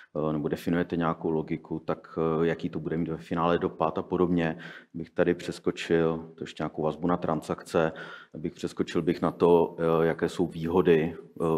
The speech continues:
použití toho agregátu. Agregát definuje hranici konzistence, konzistentní logika,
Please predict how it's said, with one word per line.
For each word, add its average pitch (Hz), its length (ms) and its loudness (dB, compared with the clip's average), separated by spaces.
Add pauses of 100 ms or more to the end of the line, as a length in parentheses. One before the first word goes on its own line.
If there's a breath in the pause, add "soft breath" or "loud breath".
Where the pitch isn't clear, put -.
(120)
použití 82 420 -4
toho 85 260 -2
agregátu. 87 840 2 (1080 loud breath)
Agregát 87 440 6
definuje 90 420 2
hranici 87 380 0
konzistence, 90 800 2
konzistentní 82 640 -2
logika, 85 600 4